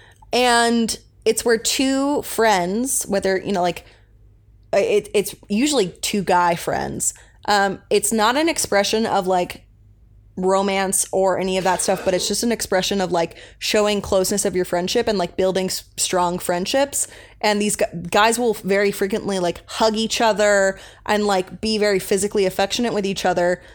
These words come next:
um, because it's a sign of their strength of their friendship. And I'm like, more people should feel the comfort of doing that. It shouldn't always be about, like, your bros punching you in the stomach or, like, no homo. It's like,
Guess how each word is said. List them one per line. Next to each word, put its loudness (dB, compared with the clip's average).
um, 0
because -2
it's -4
a -2
sign 2
of -4
their 0
strength -2
of -4
their 0
friendship. -2
And 0
I'm 2
like, 0
more 4
people 0
should -2
feel 2
the 2
comfort -2
of -4
doing 2
that. 2
It -2
shouldn't 0
always 2
be 0
about, 2
like, -2
your 2
bros 2
punching -2
you 2
in 0
the -2
stomach 0
or, 0
like, 0
no 4
homo. 2
It's -4
like, -2